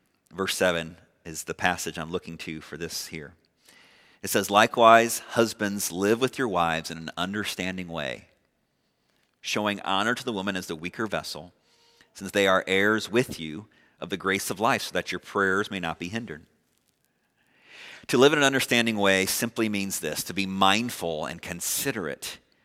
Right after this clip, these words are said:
of your wife's deepest needs. For a husband to know his wife completely.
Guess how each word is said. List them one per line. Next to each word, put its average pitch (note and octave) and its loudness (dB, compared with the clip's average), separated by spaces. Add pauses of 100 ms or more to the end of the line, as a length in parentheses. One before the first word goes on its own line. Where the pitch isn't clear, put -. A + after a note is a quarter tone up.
(380)
of F#2+ 0
your F2 -6
wife's F2 -4 (280)
deepest - -4 (220)
needs. D#2 -14 (640)
For F#2+ 0
a E2+ -2
husband A2+ -4
to G2 -8
know F#2 -2
his A#2 -8
wife E2 -8
completely. - -14